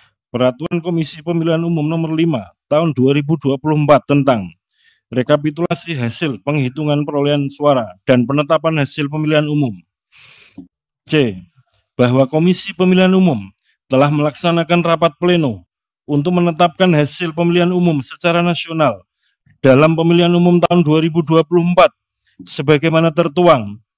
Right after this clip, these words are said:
dalam berita acara nomor dua satu delapan garis miring P L titik nol titik delapan titik nol delapan strip B A garis miring nol lima garis miring dua ribu dua puluh empat. Tanggal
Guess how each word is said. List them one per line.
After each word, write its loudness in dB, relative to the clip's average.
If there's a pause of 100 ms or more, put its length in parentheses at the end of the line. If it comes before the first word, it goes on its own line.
dalam 6
berita 2
acara 2
nomor 0 (400)
dua 6
satu 2
delapan 2
garis 0
miring -4
P -4
L 0
titik -6
nol -2
titik -6
delapan 0 (160)
titik -2
nol 2
delapan 2 (400)
strip -2
B 0
A 2
garis 0
miring 0
nol 0
lima -4
garis -2
miring 0
dua 2
ribu -2
dua 0
puluh -2
empat. 2 (880)
Tanggal 4